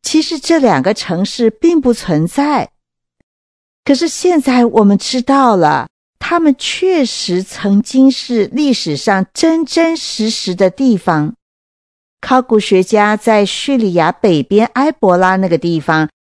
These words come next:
挖掘出了大概有两万块石板，其中有些石板上就提到索多玛跟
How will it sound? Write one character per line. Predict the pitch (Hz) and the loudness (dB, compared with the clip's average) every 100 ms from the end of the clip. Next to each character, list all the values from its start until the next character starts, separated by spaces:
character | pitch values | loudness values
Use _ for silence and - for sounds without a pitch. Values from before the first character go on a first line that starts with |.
| - | -2
挖 | 285 294 | 0 0
掘 | 269 190 185 | -2 -2 -2
出 | - 240 | -2 -2
了 | 226 185 | 0 0
大 | - 247 247 | 0 -2 -2
概 | 226 202 190 | -2 -2 0
有 | 180 160 180 | 2 2 2
两 | 196 202 180 123 | 4 2 2 -2
万 | 202 285 277 | 0 2 4
块 | 226 - 240 185 | 2 -2 -2 -2
石 | - - 165 226 | -4 -8 -4 -2
板， | 240 160 113 - _ _ _ _ _ _ _ | -2 -4 -6 -14 _ _ _ _ _ _ _
其 | - - | -4 -2
中 | 302 349 339 | 0 0 2
有 | 269 170 | 4 4
些 | 147 - 302 | 2 -2 -2
石 | 330 - - 202 | -2 -6 -2 0
板 | 254 233 160 | 2 0 0
上 | 196 180 | 0 0
就 | 208 196 | 2 0
提 | - - 170 | -2 -8 -6
到 | 180 240 185 - _ - | 0 0 0 -4 _ -8
索 | - 175 147 | 0 2 2
多 | 220 262 | 2 2
玛 | 269 170 | 4 2
跟 | 139 185 196 | 0 -2 -2